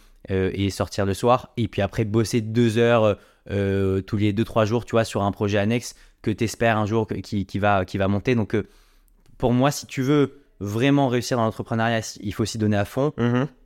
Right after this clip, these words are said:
Speaker 1: Et donc, par défaut, ben, tu, tu vas devoir y allouer un certain minimum de temps, et, et ce temps-là, moi, je l'allouais pas du tout.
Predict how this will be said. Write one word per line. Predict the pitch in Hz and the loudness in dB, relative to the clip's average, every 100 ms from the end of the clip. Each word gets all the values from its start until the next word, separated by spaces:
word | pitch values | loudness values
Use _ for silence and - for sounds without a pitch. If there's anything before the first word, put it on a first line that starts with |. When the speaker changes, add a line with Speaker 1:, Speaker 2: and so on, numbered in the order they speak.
| _ _ | _ _
Speaker 1:
Et | 110 110 | -4 0
donc, | 127 127 - _ _ _ - - _ _ - | 0 0 -8 _ _ _ -20 -20 _ _ 0
par | 110 104 | 2 2
défaut, | 113 - 127 | 0 2 2
ben, | 117 98 95 90 _ _ | 4 0 -2 -6 _ _
tu, | - - | -12 -10
tu | 87 | -2
vas | 104 101 | 0 2
devoir | 104 110 | 4 4
y | 110 | 4
allouer | 104 110 | 2 2
un | 107 | 0
certain | 113 110 104 | -2 -2 0
minimum | 104 104 98 | 2 2 0
de | 95 | 0
temps, | 113 120 | 0 2
et, | 101 101 | 0 0
et | 95 | -2
ce | 92 - | -2 -2
temps-là, | 101 104 110 113 | -2 0 2 2
moi, | 107 | 2
je | 101 | 0
l'allouais | 98 95 101 98 | 0 0 0 0
pas | 104 | -2
du | 98 | -4
tout. | 90 | -8